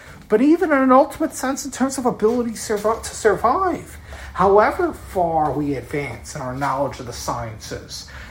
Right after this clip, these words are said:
and our technological ability to marshal the physical world for our own interests, well, this frightening truth of our limitations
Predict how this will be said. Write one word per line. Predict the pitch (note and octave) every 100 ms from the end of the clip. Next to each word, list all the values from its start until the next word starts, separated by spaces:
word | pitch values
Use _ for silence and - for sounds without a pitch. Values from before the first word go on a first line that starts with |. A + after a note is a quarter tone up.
| -
and | F#3
our | D3+ C#3
technological | - D3+ - C3 C#3+ D3 D3+ - C#3
ability | A#2+ - D#3 C#3 C3
to | B2 - A#2+ B2+
marshal | B2+ - D#4+ - - F#4 - -
the | F#3+
physical | - D3+ D#3+ - D#3+
world | D3 C3 B2+
for | - C#3 A#2+
our |
own | A2+ A2+
interests, | G#2 A2 - - - - - - - - - - - - -
well, | D3 F3+ - - -
this | D#3+ C4+ - - -
frightening | - - - - D#3+ D#3 F#3+ C4+ C4+ - G#3+ E3 G#2+ - - - - _ - - _
truth | - - - D#3+ B3 D#4 - - - _ - - -
of | - F#3 F3+
our | F3 - - -
limitations | C3+ C#3+ A#3 D4 - - C#3 G2 - - - - -